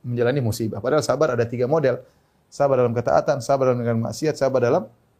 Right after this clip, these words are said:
eh, musibah ya. Sabar dalam, eh, musibah. Jika ditinjau, mana yang lebih pahalanya lebih besar?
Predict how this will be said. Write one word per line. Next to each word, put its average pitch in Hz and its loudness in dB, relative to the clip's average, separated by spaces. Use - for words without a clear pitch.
eh, 117 0
musibah 117 -4
ya. 107 -10
Sabar 113 -4
dalam, 123 -4
eh, 113 -2
musibah. 117 -6
Jika 160 0
ditinjau, 165 0
mana 226 2
yang 180 4
lebih 151 0
pahalanya 160 4
lebih 127 2
besar? 113 0